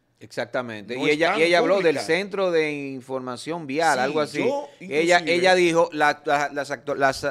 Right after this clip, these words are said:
Speaker 1: estadísticas están hasta el año dos mil veintidós".
Speaker 2: Veintidós.
Speaker 1: Digo, no están actualizadas.
Speaker 2: Sí, pero tú
Speaker 1: Lo,
Speaker 2: sabes
Speaker 1: se
Speaker 2: que
Speaker 1: lo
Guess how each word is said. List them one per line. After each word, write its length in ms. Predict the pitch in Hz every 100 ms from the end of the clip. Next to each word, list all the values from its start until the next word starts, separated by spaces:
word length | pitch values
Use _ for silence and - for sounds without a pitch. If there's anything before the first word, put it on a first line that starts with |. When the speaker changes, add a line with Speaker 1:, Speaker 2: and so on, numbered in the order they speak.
| -
Speaker 1:
estadísticas 600 | 131 131 139 156 160 156
están 300 | 147 165 151
hasta 260 | 147 - 139
el 80 | 139
año 320 | 147 156 151
dos 160 | 139
mil 240 | 127 143 139
veintidós". 580 | 143 139 123 - 117 113
Speaker 2:
Veintidós. 360 | 117 113 107
Speaker 1:
Digo, 120 | 160 147
no 80 |
están 280 | 147 - 165
actualizadas. 920 | 165 - 160 147 120 143 135 110 78 -
Speaker 2:
Sí, 400 | - 147 139 -
pero 180 | 151 -
tú 200 | - -
Speaker 1:
Lo, 60 |
Speaker 2:
sabes 220 | 113 117 120
Speaker 1:
se 80 |
Speaker 2:
que 40 |
Speaker 1:
lo 80 | 120